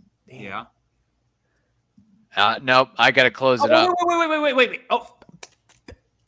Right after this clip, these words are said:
Speaker 3: Four
Speaker 1: Pete
Speaker 3: strikes.
Speaker 1: Rose. Pete Rose.
Speaker 3: Finally. Uh, he is also the clubhouse leader, tied with Ichiro with ten.
Speaker 2: It's like, I mean
Speaker 3: So,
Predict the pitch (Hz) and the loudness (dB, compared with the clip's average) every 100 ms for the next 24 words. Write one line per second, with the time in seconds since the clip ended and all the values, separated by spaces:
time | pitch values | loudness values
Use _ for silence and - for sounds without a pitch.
0 | - - - - 185 202 247 190 185 190 | -20 -20 -8 2 6 6 4 4 6 6
1 | 226 - - - _ _ _ _ _ - | 2 -8 -16 -20 _ _ _ _ _ -10
2 | 233 196 156 - - - _ _ _ _ | -4 -4 -4 -8 -16 -16 _ _ _ _
3 | _ _ _ _ _ _ _ _ _ _ | _ _ _ _ _ _ _ _ _ _
4 | _ _ _ _ _ _ _ _ _ _ | _ _ _ _ _ _ _ _ _ _
5 | - 151 294 349 247 269 302 - _ _ | -2 4 8 8 8 8 6 -2 _ _
6 | - 147 175 180 175 170 202 240 220 233 | -2 4 8 8 6 4 4 4 8 8
7 | 240 - 208 170 - 180 165 165 - 170 | 6 6 4 4 6 6 8 6 6 0
8 | 156 151 - 196 175 151 147 135 131 135 | 0 0 2 6 6 4 -2 -6 -10 -8
9 | 120 117 117 117 - 139 117 87 _ _ | 0 2 2 -2 -6 -8 -8 -12 _ _
10 | _ _ _ _ _ _ _ _ _ _ | _ _ _ _ _ _ _ _ _ _
11 | _ _ 107 101 101 156 147 143 131 131 | _ _ -20 -16 0 6 8 10 8 4